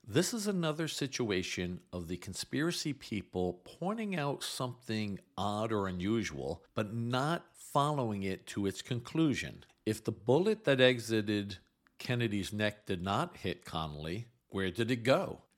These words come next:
The trajectory of the bullet, as evidenced by the entrance wound in Kennedy's back and the exit wound in his neck, shows that the bullet would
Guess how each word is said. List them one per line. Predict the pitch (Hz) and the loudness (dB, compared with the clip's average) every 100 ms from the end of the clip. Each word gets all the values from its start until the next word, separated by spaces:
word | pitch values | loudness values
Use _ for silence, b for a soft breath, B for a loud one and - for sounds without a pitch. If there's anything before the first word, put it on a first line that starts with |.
| - | -2
The | 107 107 | 0 0
trajectory | 87 107 98 110 143 - 180 180 | -2 -6 0 2 2 0 0 2
of | 180 | 2
the | 175 | 0
bullet, | 156 151 82 71 - | 0 2 2 0 -6
as | - 85 | -8 0
evidenced | 107 110 139 143 - | 2 2 0 -4 -2
by | 113 107 | 2 2
the | 101 - | 0 -4
entrance | 107 120 - 156 151 - - - | -4 -4 -4 -4 -4 -6 -8 -4
wound | 120 131 131 139 | 0 2 0 -2
in | - 82 | -6 -8
Kennedy's | - 110 113 123 143 | -4 -2 0 0 -2
back | 120 104 92 95 - - b - | 2 2 2 -2 -8 -20 b -4
and | 101 98 | -2 0
the | 92 - - | -2 -2 0
exit | 135 143 156 | 0 2 0
wound | 113 127 120 | 0 0 2
in | 113 | 0
his | 98 90 | -2 -2
neck, | 98 95 - - _ | 0 0 -2 -14 _
shows | - - 196 208 120 120 | -4 6 6 8 4 4
that | 110 | 0
the | - | 0
bullet | 101 107 104 117 - _ _ | -2 2 2 2 -4 _ _
would | 95 101 | 0 0